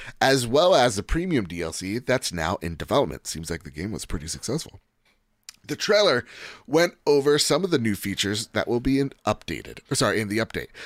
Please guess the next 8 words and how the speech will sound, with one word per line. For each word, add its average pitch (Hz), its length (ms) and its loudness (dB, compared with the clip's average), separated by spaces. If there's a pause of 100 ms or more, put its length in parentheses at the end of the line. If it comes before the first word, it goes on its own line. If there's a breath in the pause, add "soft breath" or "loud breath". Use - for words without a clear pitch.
(140 loud breath)
Clive 147 460 2 (100)
and 135 220 0
Jill, 147 420 2 (880)
Torgal 147 420 2
and 143 160 -2
Joshua 180 540 2 (400 loud breath)
and 143 200 2 (220)
Ambrosia 147 1200 2